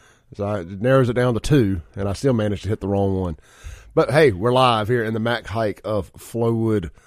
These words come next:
Studios. This segment's gonna be brought to you by our good friends over at Lakeland Glass and Tint.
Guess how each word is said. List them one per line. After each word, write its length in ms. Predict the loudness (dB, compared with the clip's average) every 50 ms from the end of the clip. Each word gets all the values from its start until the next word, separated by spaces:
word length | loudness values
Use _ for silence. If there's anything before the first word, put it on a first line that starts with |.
| _ _ _ _ _ _
Studios. 880 | -12 -10 -10 -10 -4 4 8 8 8 8 8 6 6 4 2 0 0 0
This 140 | -2 -2
segment's 400 | 2 2 2 2 2 0 -6 -4
gonna 140 | -2 0 0
be 80 | 0 2
brought 260 | 2 2 0 0 0
to 80 | -2 -2
you 100 | -2 0
by 240 | 0 2 0 0 0 -2
our 420 | -2 -2 0 0 0 -2 -4 -6 -12 -16 -16 -6
good 420 | -2 0 2 2 2 0 -2 -6 -12
friends 520 | -14 -18 -8 -4 0 0 0 0 0 2 0
over 180 | 0 0 0
at 80 | -4 -4
Lakeland 560 | -2 -2 -2 -2 -2 -4 -6 -6 -6 -8 -8
Glass 380 | -6 -4 -4 -4 -4 -6 -8 -10
and 100 | -10 -8
Tint. 380 | -4 -2 -2 -2 -4 -6 -14